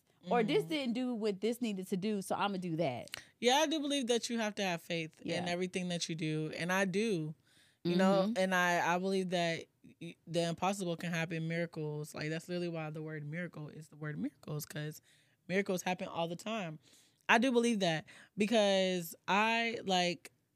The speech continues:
Speaker 2: you know, my, my son was born not breathing, and the only person in the whole entire hospital that could save him happened to be in my room. So magical things happen all the time, you know?
Speaker 1: Mm-hmm.
Speaker 2: Impossible.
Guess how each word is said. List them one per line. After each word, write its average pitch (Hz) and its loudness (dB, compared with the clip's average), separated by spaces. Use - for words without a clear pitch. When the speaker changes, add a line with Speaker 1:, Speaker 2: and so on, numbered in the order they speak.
Speaker 2:
you 185 0
know, 160 0
my, 185 -2
my 180 -2
son 202 -4
was 185 -4
born 170 -4
not 160 -4
breathing, 165 -2
and 170 -4
the 175 -4
only 208 -2
person 196 -4
in 190 -6
the 175 -2
whole 180 -2
entire 175 -2
hospital 160 -4
that 180 4
could 175 -4
save 190 2
him 160 -4
happened 175 -4
to 160 -4
be 165 -2
in 156 -4
my 156 -4
room. 165 -4
So 196 2
magical 175 0
things 185 -2
happen 180 -10
all 175 -6
the 170 -10
time, 185 -4
you 185 0
know? 185 2
Speaker 1:
Mm-hmm. - -6
Speaker 2:
Impossible. 151 0